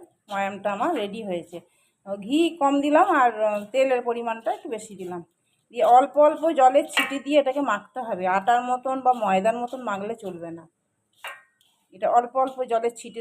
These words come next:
দেবো আর মাখবো। তোমায় দেখাচ্ছি, দাঁড়া, কেমন করে মাখছি। এ দেখো অল্প অল্প করে এরকম করে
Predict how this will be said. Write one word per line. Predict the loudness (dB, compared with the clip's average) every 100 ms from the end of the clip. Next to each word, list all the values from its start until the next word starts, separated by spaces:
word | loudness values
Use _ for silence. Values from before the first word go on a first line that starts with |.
| -8
দেবো | 0 0 -2 -20 _ _ -10
আর | -8 -6
মাখবো। | -8 -8 -6
তোমায় | -4 -2 -4
দেখাচ্ছি, | -6 -12 -18 -16
দাঁড়া, | -12 -12
কেমন | -10 -12
করে | -14 -16
মাখছি। | -16 -20 _ _ _ _ _ _ _ _ _ _ _ _ _ _ _ _ _ _ -14
এ | -12
দেখো | -6 0 2
অল্প | 0 -2
অল্প | -4 -4 -6
করে | -2 -2
এরকম | -4 -6 -12 -12
করে | -10